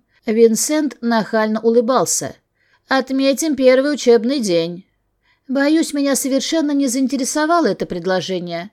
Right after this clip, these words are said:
А вот они», — она указала пальчиком на троих маячивших рядом парней, — «точно согласятся. Думаю, ты и без меня отлично проведешь время со своими мальчиками. Главное, не увлекайтесь». И Жизель, гордо вздернув носик,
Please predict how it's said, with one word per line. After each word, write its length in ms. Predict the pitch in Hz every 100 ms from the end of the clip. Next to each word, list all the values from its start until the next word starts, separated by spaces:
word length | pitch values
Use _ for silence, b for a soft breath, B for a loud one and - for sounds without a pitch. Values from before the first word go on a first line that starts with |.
| _
А 140 | 196 202
вот 220 | 214 214
они», — 360 | 220 240 359 381 _ _ _ -
она 320 | 196 190 185
указала 500 | 175 196 175 180 190
пальчиком 560 | 196 185 170 - 190
на 100 | 180
троих 460 | 180 185 180 170 -
маячивших 880 | 196 185 180 175 165 170 - 190 -
рядом 360 | 180 185 170 185
парней, — 520 | 220 208 170 156 - _
«точно 420 | 269 269 269 359
согласятся. 920 | - 302 330 311 208 185 - 196 202 - -
Думаю, 420 | 226 302 302 302
ты 200 | 311 294
и 60 | 285
без 200 | 294 277
меня 300 | 302 359 349
отлично 420 | - 185 - 220
проведешь 460 | 226 226 220 233
время 320 | 262 320 330 294
со 140 | 262
своими 460 | - 254 262 254 -
мальчиками. 720 | 262 214 - - - 165 170 - -
Главное, 480 | 302 285 277 294 311
не 100 | 320
увлекайтесь». 880 | 320 359 349 240 220 247 233 - _ _ _
И 140 | 330 277
Жизель, 560 | 214 190 190 277 277 -
гордо 420 | 240 269 330 214
вздернув 560 | 196 165 180 175 202 220
носик, 400 | 330 330 311 302